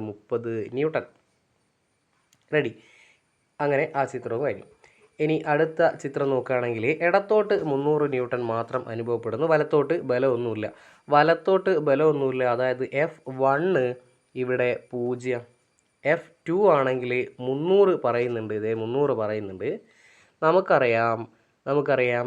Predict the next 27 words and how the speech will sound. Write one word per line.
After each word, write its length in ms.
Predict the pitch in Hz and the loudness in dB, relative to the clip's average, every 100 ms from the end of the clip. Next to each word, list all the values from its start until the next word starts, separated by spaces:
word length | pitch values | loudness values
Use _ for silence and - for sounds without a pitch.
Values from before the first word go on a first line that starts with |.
| 120 | -2
ഇടത്തോട്ടുള്ളതിനെ 840 | 127 131 160 160 160 131 123 123 117 | -4 -2 2 2 2 -2 -2 -2 -2
നമ്മൾ 220 | 113 113 117 - 120 | -2 -2 -2 -4 -4
മൈനസ് 420 | 120 143 180 - | -4 -2 -4 -2
ആയിട്ടാണ് 420 | 123 113 110 107 175 - | -2 -2 -4 -4 -6 -4
പരിഗണിക്കുന്നത്, 600 | 110 110 113 104 101 110 _ _ _ _ _ _ _ _ _ - - 131 | -6 -6 -8 -8 -8 -10 _ _ _ _ _ _ _ _ _ -20 -4 0
മൈനസ് 420 | 127 123 185 - 131 | 2 2 -2 -4 -6
മുന്നൂറ്. 380 | 113 120 107 110 - _ _ - 147 | -4 -2 -2 -4 -6 _ _ -4 -2
അപ്പോൾ 200 | 160 160 - | 2 0 2
രണ്ടും 240 | 147 151 165 | 0 0 0
കൂടെ 160 | 151 156 139 | 2 0 0
കൂട്ടിയാലാണ് 540 | 147 147 160 151 143 165 | -6 -4 -2 0 0 -2
പരിണത 260 | 151 139 143 139 | -4 -4 -4 -2
ഫലം 160 | 135 120 | -2 0
വരിക. 160 | 127 240 - - _ _ - | 2 2 0 -20 _ _ -2
പൂജ്യം 400 | 175 190 208 214 - 160 | 0 2 0 0 -4 0
പ്ലസ് 260 | 190 156 - 147 | 2 2 -4 0
മൈനസ് 380 | 147 160 180 180 139 | 2 4 2 -2 -2
മുന്നൂറ് 300 | 131 127 117 107 | 0 0 -2 -2
എന്ന് 100 | 127 | -4
വെച്ചാൽ 200 | 123 190 | 0 0
പൂജ്യം 260 | 143 139 143 | 0 -2 0
മൈനസ് 280 | 127 127 127 127 | 0 -2 -4 -4
മുന്നൂറ്, 320 | 120 120 147 240 - 120 | -2 0 0 -2 -6 -6
അത് 140 | 120 127 - 123 | -2 -2 -2 -2
മൈനസ് 520 | 123 143 170 180 180 - - 127 | -2 -2 -2 -4 -6 -14 -10 -6
മുന്നൂറ് 580 | 127 139 170 185 190 190 - 127 | -4 -4 -2 0 0 -2 -4 -6
ന്യൂട്ടൺ 300 | 123 120 | -4 -4